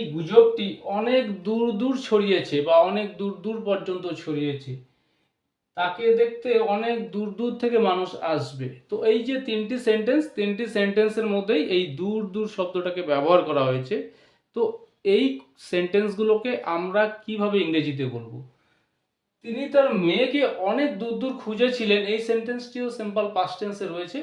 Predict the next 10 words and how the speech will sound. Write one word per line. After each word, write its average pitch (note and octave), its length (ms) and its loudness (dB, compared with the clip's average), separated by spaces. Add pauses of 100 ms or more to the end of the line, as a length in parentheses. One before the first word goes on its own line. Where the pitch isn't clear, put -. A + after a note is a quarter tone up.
(100)
এই F#3+ 160 -6
সেন্টেন্সটাকে F#3+ 600 -12
আমরা E3+ 240 -8
বলবো, D#3 320 -8 (1400)
"He C#3 300 -4 (1800)
searched E3+ 560 2 (2750)
for D#3 340 2 (2500)
his" E3 460 0 (1300)
অথবা F3+ 400 2 (180)
"her D#3 380 4